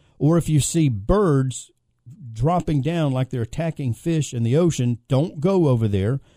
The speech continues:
because there's a shark there. And when you see all of those fish, get away." So the, the shark is not gonna follow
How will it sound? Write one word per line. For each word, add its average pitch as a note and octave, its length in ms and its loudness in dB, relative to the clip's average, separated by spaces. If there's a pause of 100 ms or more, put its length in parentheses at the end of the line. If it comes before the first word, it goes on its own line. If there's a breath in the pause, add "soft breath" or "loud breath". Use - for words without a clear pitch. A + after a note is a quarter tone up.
(160 soft breath)
because B2+ 320 2
there's C3+ 260 2
a D#3 60 2
shark D3 480 -2
there. A#2+ 480 -2 (420)
And A#2 180 4
when B2+ 100 6
you B2 80 4
see D#3+ 220 2
all D#3 180 6
of C#3+ 60 4
those C#3 180 4
fish, D3+ 460 0
get C3+ 160 0
away." A#2+ 480 0
So A2+ 240 -2
the, A2 140 -8 (120)
the B2+ 300 -6 (140)
shark D3+ 440 2
is A#2 140 -4
not D#3 240 0
gonna C#3+ 180 2
follow A#2+ 680 0